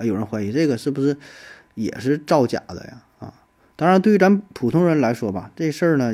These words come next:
你也很难去调查，对吧？这些内容也都是从网上找到的，你很难说就是真正去调查这个第一手的资料，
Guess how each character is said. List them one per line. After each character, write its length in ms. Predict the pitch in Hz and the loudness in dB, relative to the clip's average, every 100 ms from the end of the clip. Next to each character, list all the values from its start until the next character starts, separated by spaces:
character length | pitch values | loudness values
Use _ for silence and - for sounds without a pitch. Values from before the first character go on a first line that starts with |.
| 80 | -2
你 80 | 127 | -2
也 100 | 143 | 0
很 140 | 110 | -2
难 140 | 95 | -4
去 120 | 113 131 | -4 -2
调 200 | 160 127 | 0 0
查， 200 | 90 98 | -4 -14
对 100 | 95 | -14
吧？ 80 | - | -12
这 120 | 151 | -4
些 80 | 151 | 0
内 120 | 190 | 2
容 140 | 135 127 | 2 0
也 60 | |
都 120 | 113 | -2
是 120 | 127 143 | -2 -2
从 320 | 117 127 117 | -2 -2 -2
网 180 | - 113 | -6 -6
上 140 | 117 | -6
找 160 | - 92 | -6 -8
到 160 | 110 | -8
的， 120 | 92 98 | -6 -6
你 120 | 123 | -6
很 140 | 117 | -4
难 240 | 101 135 160 | -2 -2 0
说 320 | 151 147 147 - - - - - _ _ - - - | 0 0 -2 -10 -20 -20 -20 -20 _ _ -20 -20 -8
就 140 | 123 | -4
是 320 | 117 113 117 | -2 -4 -6
真 180 | - 139 | 2 6
正 140 | 151 | 6
去 100 | 151 | 2
调 200 | 151 180 | 2 2
查 180 | 117 110 | 2 0
这 100 | 131 | 0
个 80 | 127 | -2
第 240 | - 170 | -2 0
一 80 | 175 | 2
手 180 | 160 - | 2 -2
的 140 | 101 | -6
资 180 | 98 107 | -8 -8
料， 220 | 104 110 | -6 -8